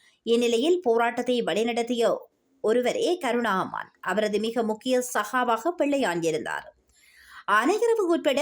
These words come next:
பதினான்கு ராணுவ முகாம்களை சுமார் நான்கு நாட்களில் புலிகள் அழித்தனர். இந்த அனைத்து தாக்குதல்களையும் கருணா அம்மானே மேற்கொண்டார்.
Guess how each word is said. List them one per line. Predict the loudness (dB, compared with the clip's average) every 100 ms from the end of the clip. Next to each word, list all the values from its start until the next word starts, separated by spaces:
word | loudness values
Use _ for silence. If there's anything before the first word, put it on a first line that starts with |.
| 2
பதினான்கு | 0 0 0 0 0 0
ராணுவ | 0 0 0
முகாம்களை | 4 4 4 2 2 2
சுமார் | 2 4 4
நான்கு | 2 2 2 0
நாட்களில் | 0 0 0 0 2 2
புலிகள் | 0 0 0
அழித்தனர். | 0 -2 -6 -8 -10 _ _ _ _ _ _ -4
இந்த | 0 2 0
அனைத்து | -2 0 0
தாக்குதல்களையும் | 0 0 0 -2 0 0 2 0 0
கருணா | 0 2 2
அம்மானே | 2 0 0
மேற்கொண்டார். | 0 -2 -4 -4 -6 -8